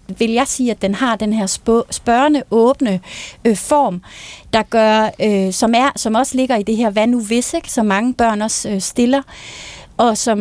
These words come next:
Niels også peger på, at det, altså, på en eller anden måde, øh, tilbyder,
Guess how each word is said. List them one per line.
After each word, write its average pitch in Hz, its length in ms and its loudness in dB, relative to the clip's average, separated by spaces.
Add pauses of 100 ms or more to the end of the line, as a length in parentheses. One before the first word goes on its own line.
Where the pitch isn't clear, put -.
(300)
Niels 269 280 2
også 220 180 -2
peger 240 280 0
på, 220 260 0
at 202 200 0 (160)
det, 226 140 2 (240)
altså, 202 220 -2
på - 200 -4
en 277 160 4
eller 240 60 2
anden 220 120 2
måde, 233 340 2
øh, 208 220 0 (380)
tilbyder, 220 640 2